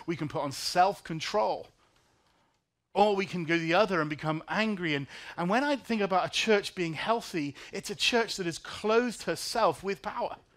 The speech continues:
Jesus says, "Don't leave Jerusalem until you've clothed yourself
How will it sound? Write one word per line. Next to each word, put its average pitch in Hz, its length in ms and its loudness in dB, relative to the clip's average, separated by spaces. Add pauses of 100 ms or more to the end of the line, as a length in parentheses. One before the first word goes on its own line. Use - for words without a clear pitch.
(2000)
Jesus 220 300 0
says, 208 120 0
"Don't 233 260 4
leave 220 160 0
Jerusalem 190 560 -2 (200)
until 185 220 2
you've 190 220 -2
clothed 180 720 2 (220)
yourself 180 800 2